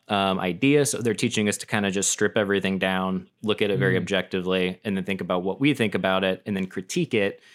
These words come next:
Speaker 1: And then we go back and forth with the professor on different things. So yeah,
Speaker 2: That's
Speaker 1: it's really,
Speaker 2: interesting.
Speaker 1: um,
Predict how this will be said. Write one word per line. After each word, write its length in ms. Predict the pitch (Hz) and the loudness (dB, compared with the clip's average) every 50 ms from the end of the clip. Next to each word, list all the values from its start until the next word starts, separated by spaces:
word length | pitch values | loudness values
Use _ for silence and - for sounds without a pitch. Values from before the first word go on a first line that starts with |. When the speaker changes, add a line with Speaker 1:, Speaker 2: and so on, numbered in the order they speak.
| - _ _ _ | -20 _ _ _
Speaker 1:
And 180 | 101 107 104 104 | -4 -2 0 0
then 80 | 101 | 0
we 80 | 95 98 | 0 0
go 160 | 92 95 95 | 0 0 0
back 280 | 90 95 92 92 - - | 2 2 0 0 0 -4
and 100 | 90 - | -8 -6
forth 420 | - 101 95 92 90 - - - - | -4 -2 0 0 -2 -4 -8 -12 -12
with 100 | - 92 | -10 -10
the 60 | - | -10
professor 640 | 92 - - - 98 90 - - - 90 90 90 - - | -14 -16 -6 -4 -4 -4 -2 -4 -6 -6 -6 -6 -8 -8
on 140 | 92 90 90 | -8 -8 -6
different 300 | 92 90 - 85 85 - | -6 -6 -8 -10 -8 -8
things. 260 | 92 87 87 87 - | -8 -8 -8 -8 -8
So 240 | - 98 92 87 - - - - - - - - - - - - - - - - _ - | -6 -4 -4 -6 -6 -10 -16 -18 -18 -16 -16 -18 -18 -18 -18 -20 -20 -20 -20 -10 _ 4
yeah, 160 | 202 226 208 | 4 4 6
Speaker 2:
That's 140 | 143 156 170 | 4 4 4
Speaker 1:
it's 160 | 175 185 - | 2 4 4
really, 280 | 165 175 180 170 170 170 | 6 6 6 6 6 6
Speaker 2:
interesting. 280 | 170 165 165 165 165 | 6 4 4 2 0
Speaker 1:
um, 60 | 156 | -2